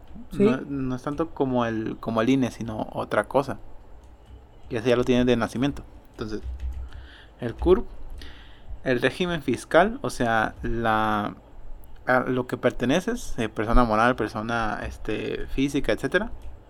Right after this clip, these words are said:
Speaker 1: Ujú.
Speaker 2: Y ahora también tiene el código postal, que es el, pues, el domicilio de la persona,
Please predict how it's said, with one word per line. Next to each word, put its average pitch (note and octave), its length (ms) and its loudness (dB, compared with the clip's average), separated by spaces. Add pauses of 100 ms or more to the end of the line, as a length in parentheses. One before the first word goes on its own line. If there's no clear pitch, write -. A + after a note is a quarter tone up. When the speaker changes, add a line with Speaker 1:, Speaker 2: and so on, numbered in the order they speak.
(180)
Speaker 1:
Ujú. G3 240 2 (880)
Speaker 2:
Y F#3 280 2 (180)
ahora C3+ 280 6
también B2+ 280 2
tiene C3+ 340 2
el B2 160 0
código A#2 300 4
postal, C#3+ 440 0 (800)
que A2+ 200 4
es G#2+ 120 -2
el, B2+ 100 4
pues, A#2+ 160 -6
el A2+ 200 -2
domicilio A#2 640 2 (540)
de A#2 300 2
la G#2+ 180 4
persona, C#3 560 0